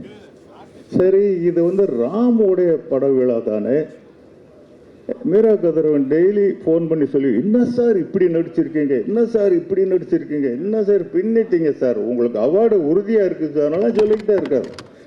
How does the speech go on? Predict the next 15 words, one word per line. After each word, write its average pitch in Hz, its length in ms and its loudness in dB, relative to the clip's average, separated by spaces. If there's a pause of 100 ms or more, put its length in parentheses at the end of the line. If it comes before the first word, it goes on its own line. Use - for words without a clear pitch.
(120)
அவரு 131 420 0
சொல்றாரு, 180 440 0
சரி 170 320 0
தலையெழுத்து, 160 760 0
இன்னும் 156 260 -2
படத்தை 147 420 0
முடிக்கணும், 139 420 -2 (520)
நம்மளை 156 360 2
படத்துல 147 380 -2
போட்டிருக்காரு. 117 540 -2 (1120)
இந்த 135 160 0
ராம் 202 840 0
என்ன 165 260 0
பண்றாரு 127 440 0
தெரியுமா? 104 420 -2